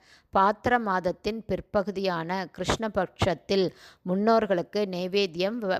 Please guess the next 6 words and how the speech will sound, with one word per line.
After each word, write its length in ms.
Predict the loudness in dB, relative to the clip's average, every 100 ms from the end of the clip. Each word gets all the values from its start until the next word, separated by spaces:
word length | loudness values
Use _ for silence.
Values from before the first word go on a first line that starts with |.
| -2
படைக்க 420 | -4 -4 -2 -2
வேண்டும். 440 | 0 -2 -4 -6 -10 _ -20 _
அவ்வாறே 880 | 0 2 4 4 2 0 -2 -4 _ _ -6
ஆஸ்வின 640 | -2 2 2 0 -2 -4
மாதத்தில் 720 | -4 -4 -2 -4 -4 -4 -4 -6
மகாலய 800 | -10 -6 -2 0 0 0 0 -2